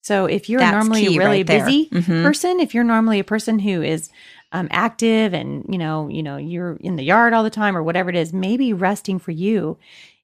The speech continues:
Speaker 1: is sitting still and being quiet. But we're
Speaker 2: Mm-hmm.
Speaker 1: supposed to, the Bible says, focus our thoughts on the Lord.
Speaker 2: Right.
Speaker 1: And that is part of refreshing your spirit.
Speaker 2: It's shifting our focus,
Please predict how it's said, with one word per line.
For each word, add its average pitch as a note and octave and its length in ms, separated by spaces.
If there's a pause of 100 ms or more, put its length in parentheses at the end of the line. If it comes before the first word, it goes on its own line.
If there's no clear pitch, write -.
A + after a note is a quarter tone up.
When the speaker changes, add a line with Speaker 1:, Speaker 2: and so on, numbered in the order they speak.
(120)
Speaker 1:
is F#3 400
sitting G3+ 400
still G3+ 340
and F3+ 120
being F3 220
quiet. - 500
But G3+ 160
we're F#3 200
Speaker 2:
Mm-hmm. F3 40
Speaker 1:
supposed F3+ 460
to, G3 80
the F3+ 80
Bible G#3 240
says, F#3+ 220
focus G3+ 420
our F#3 120
thoughts F3 320
on F#3+ 100
the E3 80
Lord. G#3+ 480 (180)
Speaker 2:
Right. D#3+ 440
Speaker 1:
And F#3+ 160
that A3 300
is F#3 320 (200)
part G#3 240
of F#3 140
refreshing F#3+ 480
your F3+ 100
spirit. - 500
Speaker 2:
It's - 220
shifting E3+ 460
our C#3+ 140
focus, - 920